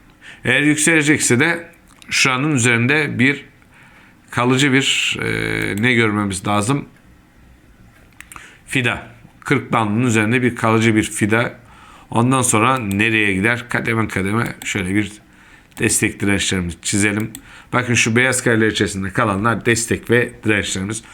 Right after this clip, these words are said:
Bunun dışında herhangi bir sinyal,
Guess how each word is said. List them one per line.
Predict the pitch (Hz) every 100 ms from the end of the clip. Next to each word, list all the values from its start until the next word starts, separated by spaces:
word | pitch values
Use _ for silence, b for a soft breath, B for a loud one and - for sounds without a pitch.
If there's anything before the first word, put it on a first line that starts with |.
| B B B B -
Bunun | 185 196
dışında | 175 151 180
herhangi | 175 170 165 160 143
bir | 170 160 - -
sinyal, | - - 139 135 131 131